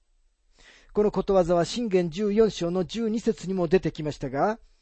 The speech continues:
なぜここで繰り返されているのでしょうか。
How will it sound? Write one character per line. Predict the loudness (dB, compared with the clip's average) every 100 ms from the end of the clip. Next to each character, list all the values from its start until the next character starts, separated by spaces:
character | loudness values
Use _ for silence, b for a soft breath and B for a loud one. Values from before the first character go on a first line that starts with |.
| b b b b b
な | 2 2
ぜ | 2
こ | -2 0
こ | 0
で | 2
繰 | 0
り | -2
返 | 2 0
さ | 2 0
れ |
て | 2 2
い |
る | 2
の | 0
で | -6
し | -12
ょ | -18
う |
か。 | -20